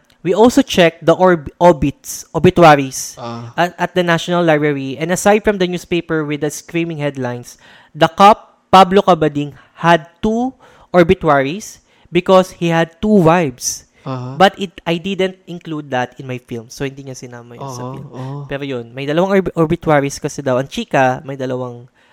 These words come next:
Speaker 1: asawa, si Pablo Cabading.
Speaker 2: Mhm.
Speaker 1: So, ito, ito pa yung chika, ha?
Speaker 2: Aha.
Speaker 1: A day before... So, ito kasing Kisap Mata na movie ni Mike De Leon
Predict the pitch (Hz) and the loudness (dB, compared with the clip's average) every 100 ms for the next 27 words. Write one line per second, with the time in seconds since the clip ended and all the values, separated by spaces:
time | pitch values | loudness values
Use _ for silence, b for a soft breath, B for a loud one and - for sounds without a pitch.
0 | b - - 147 131 117 117 - 135 127 | b -10 -2 0 0 -2 -6 -12 -16 -16
1 | - 131 120 120 117 - 120 120 123 - | -10 -8 -8 -8 -10 -12 -18 -18 -20 -20
2 | _ _ _ _ 131 123 123 135 - 202 | _ _ _ _ -18 -18 -18 -18 -12 -12
3 | - - 196 208 220 214 - 180 - 185 | -12 -10 -6 2 2 2 -6 -10 -8 -6
4 | 151 139 139 147 - 127 117 120 143 185 | -4 -6 -8 -16 -16 -14 -12 -10 -4 -2
5 | 185 240 285 262 - 185 - - - 254 | 0 0 0 -4 0 0 0 -6 -4 2
6 | 277 285 285 269 233 - 196 185 170 160 | 2 2 -6 -6 -4 -4 -4 -6 -4 -4
7 | 156 147 135 127 123 131 139 143 151 156 | -6 -10 -14 -14 -14 -14 -12 -10 -10 -6
8 | 151 131 120 120 | -6 -6 -6 -10